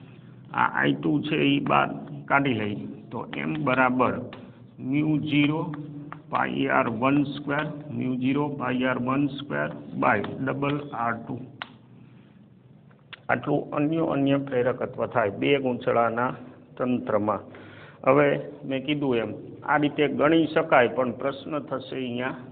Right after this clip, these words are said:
થીટાનો. એટલે આ દાખલો એટલે આપેલો છે કે વિસંગતતા ન થાય એવી રીતે આપણે ગણતરી કરવી પડે. બાકી આવશે એમ ટુ વન is equal to એમ વન ટુ જ, પણ શું કામ આપણે મજૂરી કરવી જોઈએ, અથવા તો શું કામ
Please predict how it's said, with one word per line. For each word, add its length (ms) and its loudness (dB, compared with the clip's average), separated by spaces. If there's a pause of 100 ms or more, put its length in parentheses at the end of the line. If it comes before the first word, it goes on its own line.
(100)
થીટાનો. 540 -8 (840)
એટલે 180 -2
આ 80 2
દાખલો 420 2
એટલે 200 -2
આપેલો 420 0
છે 140 -6 (680)
કે 140 2 (300)
વિસંગતતા 960 4
ન 100 2 (180)
થાય 360 2
એવી 280 2
રીતે 260 -2
આપણે 360 4
ગણતરી 500 2
કરવી 320 2
પડે. 160 6
બાકી 380 4
આવશે 400 2 (140)
એમ 140 -2
ટુ 320 -2
વન 220 2
is 180 0
equal 300 0
to 200 0
એમ 220 0
વન 240 4
ટુ 240 4
જ, 80 0 (560)
પણ 240 -6
શું 140 -4
કામ 220 0
આપણે 220 0
મજૂરી 420 -2
કરવી 340 -6
જોઈએ, 180 -6
અથવા 340 4
તો 180 2
શું 200 -4
કામ 180 4